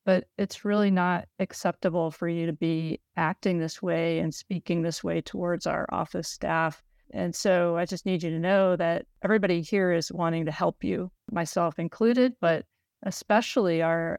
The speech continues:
our staff in the office, and they're gonna do everything they can to try to make this situation better for you in the extent of our scope." And I was actually really surprised that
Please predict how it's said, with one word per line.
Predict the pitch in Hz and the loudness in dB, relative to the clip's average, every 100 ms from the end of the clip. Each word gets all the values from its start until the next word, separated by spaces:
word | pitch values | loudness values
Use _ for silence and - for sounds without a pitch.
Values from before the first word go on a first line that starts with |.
| - | -6
our | 175 156 | -6 -6
staff | - 170 165 175 | -4 -2 0 -2
in | 180 | -2
the | 170 | 0
office, | 160 160 - 170 165 - | 0 0 -2 -2 -2 -4
and | 180 175 170 _ - | -2 -2 -4 _ -10
they're | 196 202 | 0 2
gonna | 190 190 | 2 0
do | 180 180 | 0 0
everything | 165 185 - 180 | 0 0 -2 -2
they | 170 160 | -2 -4
can | - 190 190 170 160 | -4 0 0 0 -2
to | 190 | -6
try | - 175 | -2 0
to | 165 | 0
make | 165 165 - | -2 -4 -6
this | 165 | -6
situation | - 165 - 170 170 180 160 | -6 -6 -4 -4 -2 -2 -2
better | 165 165 165 | 0 0 -4
for | - | -4
you | 160 160 165 165 165 _ _ _ | -2 -2 -2 -4 -6 _ _ _
in | 208 | 0
the | 185 | 0
extent | 170 - 185 170 | 0 -2 0 0
of | 165 | 0
our | 165 | 0
scope." | 165 - 180 170 208 _ _ _ | -2 -2 0 0 -2 _ _ _
And | - 190 180 180 175 - _ | -2 2 2 0 -2 -6 _
I | 190 196 | 0 2
was | 190 | 2
actually | 196 214 - 294 | 2 2 2 0
really | 240 214 233 | 2 2 2
surprised | - 247 - 165 190 247 - | 0 -4 0 2 4 2 0
that | 185 180 180 - | 4 4 4 -2